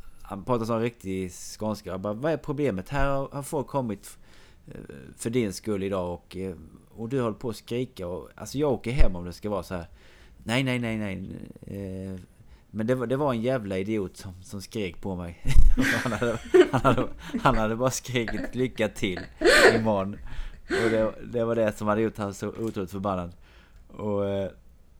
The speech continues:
och, och det var så underbart att se. Alltså, man, för man såg ju år av vänskap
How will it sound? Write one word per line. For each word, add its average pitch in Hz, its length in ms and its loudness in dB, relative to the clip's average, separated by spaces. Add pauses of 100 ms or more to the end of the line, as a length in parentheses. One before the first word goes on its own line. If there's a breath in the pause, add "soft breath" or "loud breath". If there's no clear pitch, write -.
(200)
och, 113 340 -4 (240)
och 117 220 -8
det 127 100 6
var 139 120 4
så 131 140 0
underbart 120 300 0
att 98 60 -6
se. 98 380 0 (340)
Alltså, 104 220 -8
man, 120 100 -2
för - 220 -8
man 120 140 0
såg 110 280 0
ju 98 140 -4 (180)
år 107 320 0
av 95 120 -2
vänskap 110 480 -4